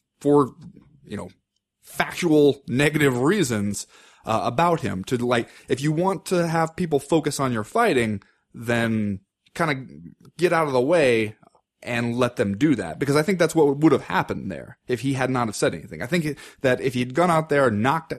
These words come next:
Jimmy Manuwa into the land of wind and ghosts the way he did,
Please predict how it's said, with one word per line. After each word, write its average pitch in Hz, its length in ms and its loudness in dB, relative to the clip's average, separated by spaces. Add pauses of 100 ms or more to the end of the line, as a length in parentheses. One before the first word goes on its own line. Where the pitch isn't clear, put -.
(120)
Jimmy 143 260 2
Manuwa 135 540 0
into 131 220 -2
the 127 40 2
land 123 320 0
of 110 120 -2
wind 131 260 0
and 113 140 0
ghosts 123 280 2
the 117 120 -4
way 117 180 2
he 113 160 -4
did, 110 320 2